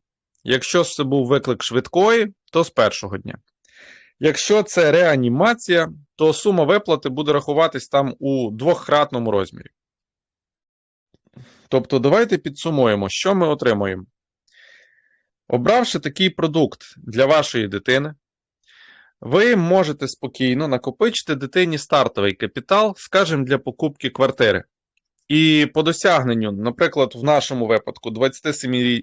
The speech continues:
віку, у хлопчика будуть гроші, щоб не виїжджати за кордон на заробітки, щоб не працювати тут на трьох роботах.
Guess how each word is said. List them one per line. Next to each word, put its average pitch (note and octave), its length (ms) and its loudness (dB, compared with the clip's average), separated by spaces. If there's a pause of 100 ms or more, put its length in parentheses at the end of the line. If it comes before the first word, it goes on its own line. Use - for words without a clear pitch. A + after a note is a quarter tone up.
віку, C#3 880 -2 (280)
у D#3 100 -4
хлопчика E3+ 680 0
будуть C#3 320 -2
гроші, E3+ 440 0 (680)
щоб D3 400 -2
не C#3 200 -2
виїжджати E3+ 520 2
за C#3+ 120 -2
кордон D#3 360 2
на D3 100 0
заробітки, C#3 640 0 (1120)
щоб D3 260 -2
не D3+ 80 2
працювати F3 560 0
тут G#3 240 -2
на D3+ 100 -2
трьох - 260 0
роботах. B2 560 0